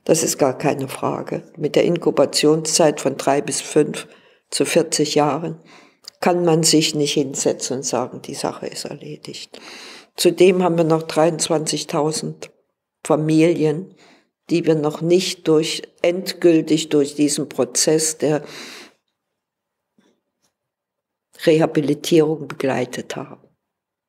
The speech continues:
Ja, wir haben insgesamt fünfundfünfzigtausend, mit den anderen sind wir durch, aber dreiundzwanzigtausend ist auch noch ein langer Weg. Und wie es immer so ist, die schwierigeren, die,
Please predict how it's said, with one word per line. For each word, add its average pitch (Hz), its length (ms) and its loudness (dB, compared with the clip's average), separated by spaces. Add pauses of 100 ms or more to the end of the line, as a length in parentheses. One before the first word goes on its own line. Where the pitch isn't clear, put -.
(140)
Ja, 180 200 -2
wir 165 120 -2
haben 160 300 -8 (280)
insgesamt 170 680 2
fünfundfünfzigtausend, 160 1400 -2 (540)
mit - 160 -4
den 160 160 4
anderen 160 340 4
sind 156 240 2
wir 143 80 2
durch, 151 440 2 (520)
aber 143 220 -2
dreiundzwanzigtausend - 1120 -2
ist - 60 -4
auch - 160 -4
noch - 180 -10
ein 127 80 -10
langer 135 300 -8
Weg. - 300 -10 (360)
Und 143 140 0
wie 131 80 0
es - 100 0
immer 143 220 4
so - 160 2
ist, - 300 0
die 131 60 2
schwierigeren, 143 800 0 (1500)
die, 135 420 2